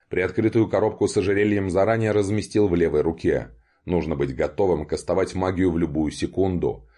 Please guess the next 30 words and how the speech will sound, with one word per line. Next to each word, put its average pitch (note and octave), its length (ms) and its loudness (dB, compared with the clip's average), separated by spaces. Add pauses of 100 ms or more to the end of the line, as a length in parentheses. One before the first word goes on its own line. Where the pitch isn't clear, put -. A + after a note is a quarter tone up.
(120)
Мало A#2+ 240 0
ли G#2+ 120 2
в F#2 80 -2
голову G#2+ 320 2
Арчибальду F#2+ 540 0
взбредет, E2+ 520 0
что G2+ 200 0
у G2+ 40 2
него G#2 240 2
уже G#2 180 2
достаточно F#2+ 680 -2
сил, G#2+ 360 0 (200)
чтобы A#2+ 280 0
отобрать A2+ 380 0
у A2 40 0
меня G#2+ 200 0
его F#2+ 200 2
семейную D#2+ 560 -2
реликвию. D#2+ 640 -2 (300)
Вещь D#2 280 -2
слишком E2 440 -2
дорогая, D#2+ 440 0
чтобы F#2 360 -2
он F#2+ 200 -2
просто G2+ 300 -2
смирился G2 560 -2
и - 160 -6
забыл E2+ 420 2
о D#2 80 0
ней. B1 360 -10